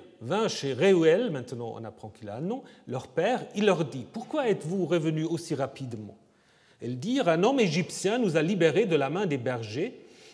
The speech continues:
D'ailleurs, il a abondamment puisé pour nous. Ensuite, il a fait boire le petit bétail. »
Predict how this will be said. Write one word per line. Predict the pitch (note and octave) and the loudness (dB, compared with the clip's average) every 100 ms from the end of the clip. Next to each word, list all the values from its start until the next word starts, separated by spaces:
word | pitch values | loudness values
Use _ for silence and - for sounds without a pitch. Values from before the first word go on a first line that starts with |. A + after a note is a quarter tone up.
| _ | _
D'ailleurs, | D3 D#3 B3+ F#3+ | -2 4 6 6
il | |
a | C#3+ | 4
abondamment | C#3+ G3+ G3+ F#3+ E3+ E3+ | 4 4 6 4 4 2
puisé | - F3 D3 C#3 | 0 -4 -4 -4
pour | - A#2+ | -6 -8
nous. | A#2+ D3+ A#3 - _ - - - | -8 -8 -12 -18 _ -20 -10 2
Ensuite, | A#3+ A#3+ D#3 G#3+ - - - - - _ - | 2 2 -2 -4 -4 -14 -16 -20 -20 _ -4
il | A3 F#3+ | 4 4
a | D3+ | 4
fait | - F3 | 0 -2
boire | C#3 B2 C#3 - C3+ | 0 0 0 -2 0
le | F3 | -2
petit | F3 C3 C3 | -2 -8 -8
bétail. » | A2 - - - | -10 -12 -16 -16